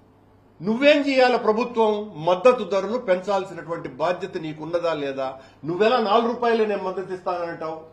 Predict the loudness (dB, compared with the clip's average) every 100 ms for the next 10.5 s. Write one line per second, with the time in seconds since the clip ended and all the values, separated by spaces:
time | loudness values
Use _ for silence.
0 | -20 _ _ -8 2 4 4 0 0 0
1 | 2 0 2 2 0 -2 -2 0 0 -4
2 | -16 -20 _ -10 0 0 2 2 4 2
3 | 2 0 0 -2 0 2 2 0 -4 -4
4 | -10 -8 -8 -6 -8 -6 -6 -6 -10 -10
5 | -10 -10 -10 -14 -20 _ _ _ _ -20
6 | -4 8 10 10 8 6 2 0 -2 -8
7 | -20 _ -4 2 4 6 4 6 4 4
8 | 0 0 0 0 -2 -4 -6 -6 -2 2
9 | 2 4 0 0 0 0 0 -4 -2 0
10 | 2 0 0 2 0